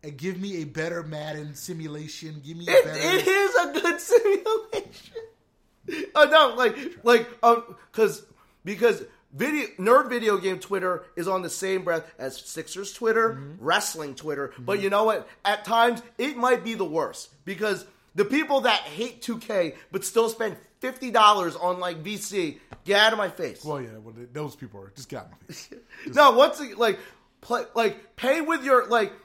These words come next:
Speaker 2: pay with your pocket, or,
Speaker 1: Yeah,
Speaker 2: or,
Speaker 1: vote,
Speaker 2: like,
Speaker 1: yeah, vote
Speaker 2: speak
Speaker 1: with
Speaker 2: with
Speaker 1: your
Speaker 2: your
Speaker 1: wallet.
Speaker 2: pocketbook.
Speaker 1: Yeah, vote with
Speaker 2: If
Speaker 1: your wallet.
Speaker 2: there's a lot of people like me that love that basic ass Madden game.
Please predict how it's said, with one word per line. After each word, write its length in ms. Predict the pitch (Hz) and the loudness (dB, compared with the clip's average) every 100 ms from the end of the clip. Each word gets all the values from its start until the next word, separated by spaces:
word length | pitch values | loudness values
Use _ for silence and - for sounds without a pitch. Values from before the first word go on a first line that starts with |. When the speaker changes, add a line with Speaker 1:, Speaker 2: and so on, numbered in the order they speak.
| _ _ | _ _
Speaker 2:
pay 180 | 208 294 | -2 0
with 160 | 311 | 0
your 80 | 285 | -4
pocket, 380 | 277 285 302 226 | -2 0 0 -2
or, 140 | - 220 | -2 0
Speaker 1:
Yeah, 40 | |
Speaker 2:
or, 100 | 233 233 | 4 4
Speaker 1:
vote, 40 | |
Speaker 2:
like, 160 | 226 196 | 4 2
Speaker 1:
yeah, 80 | 156 | 0
vote 140 | 196 | -2
Speaker 2:
speak 0 | |
Speaker 1:
with 120 | 302 | 0
Speaker 2:
with 80 | - | 2
Speaker 1:
your 0 | |
Speaker 2:
your 100 | 202 | 2
Speaker 1:
wallet. 180 | 185 294 | 4 2
Speaker 2:
pocketbook. 220 | 254 196 | 2 -2
Speaker 1:
Yeah, 60 | 156 | -4
vote 60 | 123 | -6
with 100 | 196 | -6
Speaker 2:
If 60 | 226 | -6
Speaker 1:
your 80 | 175 | -6
wallet. 140 | 123 _ _ - _ | -12 _ _ -20 _
Speaker 2:
there's 180 | - 311 | 6 6
a 60 | 311 | 6
lot 260 | 254 277 | 2 4
of 60 | 311 | 4
people 400 | 320 285 277 185 - | 2 -2 -4 -6 -12
like 220 | - 269 202 | 0 2 2
me 320 | 277 247 233 - | -4 -6 -8 -6
that 240 | 180 233 175 | 4 4 6
love 160 | 247 | 4
that 200 | 262 254 160 | 4 0 0
basic 340 | 240 240 226 | -2 -2 -2
ass 180 | 240 226 | -2 0
Madden 280 | 208 202 156 | 0 -2 -4
game. 200 | 135 | -12